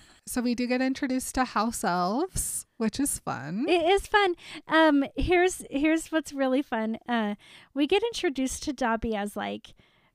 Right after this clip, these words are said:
Speaker 2: "Oh, he's just a silly guy, and he's just, like, he doesn't have very much control over his life, and he has to punish himself if he does something bad." And this is kind of an unfair, because his,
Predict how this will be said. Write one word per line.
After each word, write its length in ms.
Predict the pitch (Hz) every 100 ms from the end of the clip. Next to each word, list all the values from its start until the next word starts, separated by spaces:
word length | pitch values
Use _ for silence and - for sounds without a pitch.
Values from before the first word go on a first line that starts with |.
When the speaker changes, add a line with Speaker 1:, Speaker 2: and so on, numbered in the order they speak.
| -
Speaker 2:
"Oh, 380 | 415 427 403 381
he's 260 | 349 403 -
just 380 | 415 427 - -
a 40 |
silly 400 | - 311 320 302
guy, 800 | 247 247 254 254 247 247 247 254 - - -
and 140 | 320
he's 220 | 330 339 -
just, 340 | 359 349 -
like, 400 | 285 262 - - _ _
he 200 | - 370
doesn't 280 | 359 349 320
have 160 | 302 262
very 220 | 269 269
much 200 | 254 -
control 480 | 262 240 233 233 233
over 240 | 233 240
his 220 | 233 240
life, 680 | 208 208 214 214 208 233 -
and 140 | 220
he 140 | 233 254
has 160 | 247
to 100 | -
punish 360 | - 233 214 -
himself 380 | 226 226 202 214
if 140 | 214 240
he 60 |
does 220 | 208 196
something 480 | - 214 214 226 208 -
bad." 480 | 185 196 190 196 202
And 180 | 202 208 - - - 247
this 220 | 285 -
is 100 | 269
kind 220 | 339 330
of 120 | 311
an 160 | 277 -
unfair, 800 | 240 254 - 247 240 240 226 214
because 480 | 226 240 247 214 - -
his, 320 | 226 240